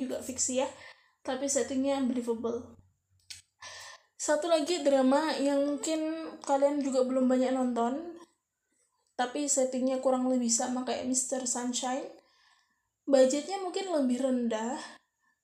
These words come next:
tapi tertutupi dengan ceritanya yang kuat, tertutupi dengan acting yang bagus,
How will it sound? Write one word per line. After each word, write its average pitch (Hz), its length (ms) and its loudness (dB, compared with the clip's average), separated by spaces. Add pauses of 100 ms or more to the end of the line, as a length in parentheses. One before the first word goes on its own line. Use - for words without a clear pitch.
(120)
tapi 320 640 -4 (640)
tertutupi 285 880 -2
dengan 247 560 0 (560)
ceritanya 254 720 0
yang 247 100 -6
kuat, 240 460 -4
tertutupi 277 800 -4
dengan 247 640 -4 (880)
acting 254 420 0
yang 254 160 2
bagus, 254 720 0